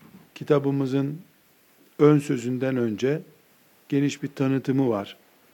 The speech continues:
Gazali'nin kimliğiyle ilgili, e, bilgi var. E, Tercümetül İmam El Müceddit, Hüccetül İslam, Muhammed İbni Muhammed İbni Muhammedin Gazali diyor.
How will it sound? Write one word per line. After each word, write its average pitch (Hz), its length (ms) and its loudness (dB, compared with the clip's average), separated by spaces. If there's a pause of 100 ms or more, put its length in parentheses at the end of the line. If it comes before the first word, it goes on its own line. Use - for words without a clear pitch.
(200)
Gazali'nin 127 840 0
kimliğiyle 123 680 0
ilgili, 113 500 -2 (1000)
e, 104 40 -10 (340)
bilgi 120 400 -2
var. 104 260 -6 (920)
E, 110 80 -10 (880)
Tercümetül 127 760 -2
İmam 123 360 -2 (120)
El 117 60 -2
Müceddit, 120 680 -2 (420)
Hüccetül 123 480 -2
İslam, 123 480 -2 (120)
Muhammed 123 480 -2
İbni 123 220 -6
Muhammed 120 480 -6
İbni 123 220 -10
Muhammedin 120 640 -6
Gazali 113 580 0 (460)
diyor. 107 260 -6